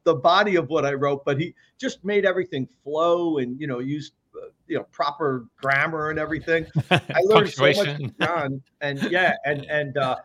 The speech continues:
Speaker 1: you know, he's really more so than any of the other journalists I learned from him. One of the things I really learned about from John that, and, and I've said this before on other podcasts, was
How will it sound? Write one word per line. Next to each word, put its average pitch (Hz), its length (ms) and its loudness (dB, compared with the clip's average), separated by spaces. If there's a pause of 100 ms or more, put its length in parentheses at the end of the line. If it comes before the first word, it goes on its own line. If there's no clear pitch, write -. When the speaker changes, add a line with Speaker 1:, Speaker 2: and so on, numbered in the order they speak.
(220)
Speaker 1:
you 165 100 0
know, 156 120 4
he's 196 280 -2
really 170 480 2
more 170 320 -4
so 165 280 -4
than 135 280 -4
any 185 300 -2
of 175 80 0
the 151 140 -2
other 135 200 -2
journalists 139 720 -6
I 127 120 -2
learned 190 520 0
from 113 240 -4
him. 123 120 -10 (140)
One 175 220 -4
of 202 100 0
the 143 100 -4
things 117 280 -10
I 110 100 -8 (140)
really 196 340 0
learned 131 260 -6
about 107 340 -12
from 110 180 -18
John 131 300 0 (340)
that, 131 260 2
and, 123 300 0
and 123 240 -4
I've 120 220 0
said 196 200 0
this 143 140 -2
before 127 340 -2
on 113 120 -2
other 127 140 0
podcasts, 127 520 -4
was 110 180 -10